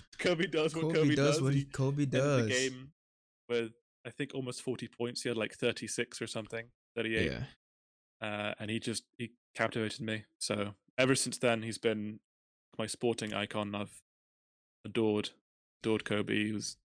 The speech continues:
Speaker 1: heartbroken in December, uh, January
Speaker 2: Yeah, me too,
Speaker 1: to hear
Speaker 2: man.
Speaker 1: his news. Uh, yeah, I, I, yeah, crushed me a little bit. That was, that was tough news
Speaker 2: It's
Speaker 1: to
Speaker 2: hard
Speaker 1: hear.
Speaker 2: to think about, you know, 'cause it wasn't just
Speaker 1: He,
Speaker 2: him, the fact that he
Speaker 1: he's
Speaker 2: went down
Speaker 1: missed.
Speaker 2: with his,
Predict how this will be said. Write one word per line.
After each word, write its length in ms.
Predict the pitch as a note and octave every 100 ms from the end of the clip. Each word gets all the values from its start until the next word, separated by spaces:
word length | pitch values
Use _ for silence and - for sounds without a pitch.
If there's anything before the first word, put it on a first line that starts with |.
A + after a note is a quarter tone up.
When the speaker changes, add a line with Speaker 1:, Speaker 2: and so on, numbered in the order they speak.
| _ _ -
Speaker 1:
heartbroken 600 | C3+ - A2+ G#2 G#2+ - - _ _ -
in 100 | A2+
December, 360 | A2 - A2+ A2
uh, 60 |
January 440 | A#2+ A#2+ A#2+ A#2+ B2
Speaker 2:
Yeah, 220 | A#2+ A2+ A#2
me 160 | C3+ C#3
too, 280 | - C#3 B2
Speaker 1:
to 80 | A2+
hear 200 | A2+ A2
Speaker 2:
man. 80 | A2+
Speaker 1:
his 180 | A2
news. 540 | A#2 A2 A2 G#2 - - _ _ _ _ _ _ _ _ _ _ _
Uh, 100 | A2 - _ _ _ _ -
yeah, 300 | A2+ G2+ G2+ - _ _ _
I, 60 | C3
I, 220 | B2+ C#3 -
yeah, 280 | C3 G#2 G#2 - -
crushed 280 | B2+ A2+ -
me 100 | G#2+
a 40 |
little 180 | G#2+ G#2+
bit. 260 | G#2 A2 B2
That 80 |
was, 200 | A2 G#2 -
that 100 | A#2
was 100 | A2
tough 260 | - A2+ -
news 240 | A2 G#2
Speaker 2:
It's 100 | -
Speaker 1:
to 40 | G#2+
Speaker 2:
hard 120 | G#3+
Speaker 1:
hear. 40 | G#3
Speaker 2:
to 60 |
think 240 | C#3+ C#3 C3
about, 280 | A2+ G#2+
you 60 | A#2+
know, 40 | B2
'cause 240 | C#3 B2+
it 80 | C#3
wasn't 320 | D3+ G3 C#3
just 160 | A2+ A2
Speaker 1:
He, 100 | G#2+
Speaker 2:
him, 140 | B2 A2
the 80 | G#2+
fact 220 | A#2+ A#2+
that 60 | A2
he 40 |
Speaker 1:
he's 80 | A2+
Speaker 2:
went 60 | A2+
down 100 | A2+
Speaker 1:
missed. 100 | G2+
Speaker 2:
with 60 | G2
his, 240 | G2 -